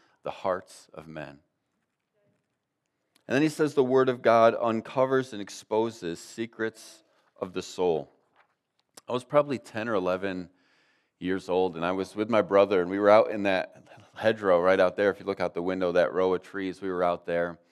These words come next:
There's the, the tallest tree over there, and just to the right, there's one that has, like, these big fat branches, like, maybe eight feet off the ground. And my brother and I had made, like, a fort under that tree.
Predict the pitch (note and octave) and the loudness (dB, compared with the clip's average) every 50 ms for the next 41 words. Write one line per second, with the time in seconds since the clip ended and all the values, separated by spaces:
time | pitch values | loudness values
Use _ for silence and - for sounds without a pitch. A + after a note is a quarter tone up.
0 | _ _ _ - - G#2 - - F#2+ D#2+ - - G2+ - - - G2 G#2+ A#2 B2 | _ _ _ -8 -8 -6 -4 -4 -6 -6 -6 -8 -8 -8 -6 -4 0 0 2 2
1 | C3 B2+ - - - - C3+ B2+ B2+ B2 B2+ B2 B2 A#2+ B2+ B2+ B2 A2+ G2 - | 0 -2 -4 -12 -10 -8 -4 -2 0 0 0 -2 -2 -2 0 0 0 -2 -4 -8
2 | G#2+ G#2 - _ A2 G#2 F#2+ F2+ F2+ F#2 F2 E2 C#2 - _ D#2+ D#2 D#2 D2+ F2 | -10 -10 -8 _ -6 -4 -4 -2 0 0 0 0 -2 -6 _ -14 -14 -14 -12 -6
3 | F2 F2 F2 E2+ D#2+ C#2+ E2 F2 E2+ D#2+ - F2 D#2+ - E2+ E2+ E2 - _ - | -4 -4 -4 -4 -8 -10 -10 -10 -10 -8 -8 -10 -12 -10 -10 -12 -12 -12 _ -6
4 | G2 G2 G2+ - - - G2+ F#2 F2+ - - - E2+ F2 F2+ F2+ E2+ - F#2 F2 | -6 -6 -6 -10 -6 -2 0 0 0 -2 -4 -8 -8 -8 -8 -8 -10 -12 -14 -14
5 | E2 E2+ E2+ D#2+ - F2+ E2+ E2+ D2+ E2 D#2 D2+ - _ _ _ _ _ _ _ | -12 -12 -14 -14 -12 -10 -10 -10 -10 -10 -12 -12 -16 _ _ _ _ _ _ _
6 | _ _ F#2+ F#2+ F#2+ - - G2 F#2+ E2+ F2 F2 F2 - - E2+ D2+ E2 D#2+ D#2+ | _ _ -6 -6 -6 -8 -10 -10 -6 -2 -2 -2 -2 -4 -10 -12 -10 -10 -10 -10
7 | D#2 D#2 D2+ D2 _ _ _ _ _ _ _ _ _ _ _ _ _ _ _ G2 | -10 -12 -16 -20 _ _ _ _ _ _ _ _ _ _ _ _ _ _ _ -2
8 | G#2 G#2+ G2 B2 B2+ C3+ C3+ C#3+ B2+ A#2 A2+ A2 G#2 F#2 F#2+ G#2+ G#2+ G#2+ G2+ G2+ | -2 0 2 4 2 4 4 2 0 2 2 0 0 0 0 -4 -4 0 0 -2
9 | F#2+ F2+ E2+ - - - - G#2+ G#2 G2+ F#2 E2 - - _ - F2 F2 F2 F2 | -2 -2 -8 -10 -12 -14 -8 -4 0 0 0 0 -2 -6 _ -8 -8 -6 -4 -4
10 | F2 D#2+ F2 E2+ E2 D#2+ D#2 - - _ _ - - F#2+ F#2 F2+ E2+ D#2 D2+ | -4 -2 -2 -2 0 0 -2 -4 -6 _ _ -16 -10 -8 -6 -6 -6 -8 -10